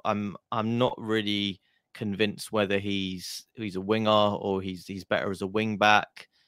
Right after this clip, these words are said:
I mean, he's, he scored one goal for Wolves this season. Um, so you're not really, you're not really signing him to score goals. He doesn't really get loads of assists. And then I'm wondering,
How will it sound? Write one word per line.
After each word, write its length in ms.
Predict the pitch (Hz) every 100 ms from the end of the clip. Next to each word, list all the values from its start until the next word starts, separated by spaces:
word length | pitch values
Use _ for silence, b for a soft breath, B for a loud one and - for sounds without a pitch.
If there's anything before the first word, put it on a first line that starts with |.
| _
I 40 | 107
mean, 140 | 113
he's, 160 | 104 -
he 80 | 120
scored 300 | - 151 110
one 260 | 113 117
goal 340 | 104 110 113 92
for 180 | - 92
Wolves 320 | 101 110 98
this 180 | 92 -
season. 480 | 110 110 - - - _ _ _ _ -
Um, 500 | 101 98 98 95 95 -
so 160 | -
you're 120 | 113
not 160 | 117 87
really, 360 | 110 104 101 - _ _ _ _
you're 160 | - 120
not 200 | 131 -
really 340 | 117 104 113 101
signing 400 | - 110 104 98
him 120 | 92
to 100 | 95
score 320 | - 98 95
goals. 640 | 95 95 95 95 92 - - _
He 140 | 123
doesn't 260 | 104 110 107
really 160 | 104 98
get 180 | 95
loads 380 | 101 101 101 95
of 80 | 92
assists. 500 | 95 - 101 98 -
And 180 | - 113
then 60 | 120
I'm 120 | 123
wondering, 540 | 127 123 117 110 101